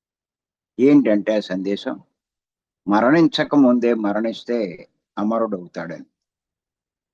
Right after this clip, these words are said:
అంటే మరణించిన తర్వాత జరిగేది తెలుసుకుంటే ఆ అమరత్వం సాధించగలుగుతాడు అని చెప్పి దాని అర్థం. ఎందుచేతంటే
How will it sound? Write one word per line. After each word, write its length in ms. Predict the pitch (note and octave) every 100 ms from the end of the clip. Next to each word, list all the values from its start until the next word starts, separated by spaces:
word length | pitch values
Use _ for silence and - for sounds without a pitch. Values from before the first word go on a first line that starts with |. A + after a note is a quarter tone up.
| _ _ _ -
అంటే 300 | F#2+ - D#4 - _ _ _ _ _ _ _ _ _ -
మరణించిన 640 | F#2+ B2 D#3 E3 - D3+ C#3 A2+
తర్వాత 360 | A2+ A2+ B2+ C#3+ A2+
జరిగేది 400 | G#2+ G#2+ A2 -
తెలుసుకుంటే 680 | F#2+ F2 - _ G#2+ F2+ G#2+ G2+ D#2 - _ _ _ _ _ _ _ _ _ _ _ _
ఆ 120 | G2 G2+ F#2+
అమరత్వం 520 | G2+ A#2+ B2+ C3 B2+ F2+ D#2+ _ _ _ -
సాధించగలుగుతాడు 1120 | - G2 G#2+ A2+ A2+ G2+ F#2+ G2 F#2+ G2 G2 F#2
అని 100 | F#2 E2+
చెప్పి 300 | - A#2 F#2+ D2+ _ _ _ _ _ _
దాని 200 | G#2 F#2+ F2
అర్థం. 260 | D#2+ G2+ - - _ _ _ _ _ _ _ _ _ _ _ _ _ _ _ _ _ _ -
ఎందుచేతంటే 680 | C3+ E3 D#3+ C#3 A#2 B2